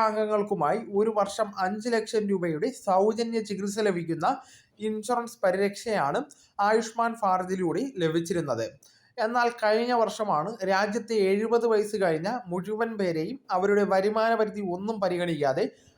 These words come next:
അതായത് എ പി എൽ ഒന്നോ ബി പി എൽ ഒന്നോ വ്യത്യാസമില്ലാതെ തന്നെ അഞ്ച് ലക്ഷം രൂപയുടെ സൗജന്യ ഇൻഷുറൻസ് പരിരക്ഷയിൽ ഉൾപ്പെടുത്തിയത്. ഇതോടെ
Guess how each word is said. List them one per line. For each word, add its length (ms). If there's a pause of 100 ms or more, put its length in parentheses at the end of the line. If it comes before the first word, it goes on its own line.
അതായത് 480 (260)
എ 20 (220)
പി 160
എൽ 120
ഒന്നോ 180 (200)
ബി 100 (120)
പി 140
എൽ 120
ഒന്നോ 240
വ്യത്യാസമില്ലാതെ 1040
തന്നെ 180 (400)
അഞ്ച് 380
ലക്ഷം 360
രൂപയുടെ 400 (200)
സൗജന്യ 520 (220)
ഇൻഷുറൻസ് 560
പരിരക്ഷയിൽ 600 (200)
ഉൾപ്പെടുത്തിയത്. 640 (580)
ഇതോടെ 260